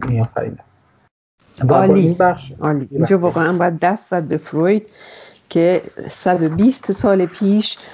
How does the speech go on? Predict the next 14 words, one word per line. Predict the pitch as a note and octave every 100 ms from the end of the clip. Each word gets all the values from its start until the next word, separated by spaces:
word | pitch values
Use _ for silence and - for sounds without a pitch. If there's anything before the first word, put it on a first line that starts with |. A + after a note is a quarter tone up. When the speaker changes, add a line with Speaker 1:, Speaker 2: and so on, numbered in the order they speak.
| - -
Speaker 2:
چیزی | - G#3+ F3+
به | E3 E3+
نام | F3+ F3+
آنچه | - F3 G3 E3
که | D3+
امروز | D#3 D3 D3+
خیلی | E3+ F3 E3+ D#3+
شیک | - - B3+ - -
پنیک | - F3+ G#3 G#3+ -
مینامند | E3+ D#3+ D#3 D#3 D#3+ G3 G#3+ E3
رو | F#3 F3+ F#3+ G3+ - -
توضیح | - D3+ C#3 C3+ -
داره | C3+ C#3
می‌ده. | C#3+ C#3+ C3 D3+ A3